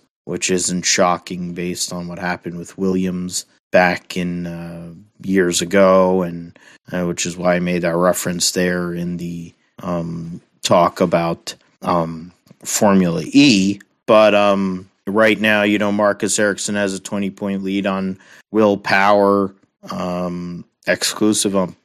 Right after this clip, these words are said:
Peacock Premium. Yeah, that's another thing you have to go and say. So we'll have the show out, obviously,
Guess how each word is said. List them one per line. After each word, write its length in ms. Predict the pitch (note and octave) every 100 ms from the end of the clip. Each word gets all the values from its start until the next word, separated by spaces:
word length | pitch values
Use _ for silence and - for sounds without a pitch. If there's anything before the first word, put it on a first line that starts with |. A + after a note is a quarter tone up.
| _ -
Peacock 640 | G#2 G2 G#2 F#2 - _ _
Premium. 640 | - G2 G2+ G2+ F#2 F2 F2+
Yeah, 300 | F#2+ F#2 E2+ _ - _
that's 260 | A#2 C3+ -
another 380 | G#2 A2+ A2+ G2
thing 240 | G2+ G2
you 60 | G2
have 180 | F#2+
to 100 | -
go 240 | F2 G2 F#2+
and 120 | F2+
say. 300 | - F2+ F#2
So 380 | - G2+ F#2 F2+
we'll 240 | F#2+ A2
have 240 | A#2+ B2 G#2
the 100 | G#2
show 360 | - A2 G#2
out, 240 | G2+ G2 F#2+
obviously, 880 | F#2+ F#2+ G2 F#2+ - G2 F#2 F#2